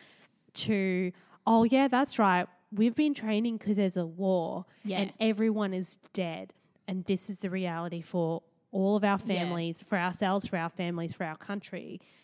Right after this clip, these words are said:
Speaker 1: If we don't come through, this is what's gonna
Speaker 2: That's what's
Speaker 1: happen
Speaker 2: at stake.
Speaker 1: everywhere.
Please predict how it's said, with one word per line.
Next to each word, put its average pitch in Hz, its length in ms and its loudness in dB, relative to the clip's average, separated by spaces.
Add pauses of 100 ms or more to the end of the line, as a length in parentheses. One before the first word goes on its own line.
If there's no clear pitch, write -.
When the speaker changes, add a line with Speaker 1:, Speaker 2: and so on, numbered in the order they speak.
(160)
Speaker 1:
If - 160 -10
we 196 180 2
don't 180 200 0
come 180 240 -8
through, 170 400 -8 (260)
this 196 220 -2
is 202 160 -6
what's 196 160 -4
gonna 190 160 -2
Speaker 2:
That's 170 100 -6
what's 180 240 2
Speaker 1:
happen - 20 -4 (120)
Speaker 2:
at 185 80 0
stake. 175 140 0
Speaker 1:
everywhere. 160 380 -8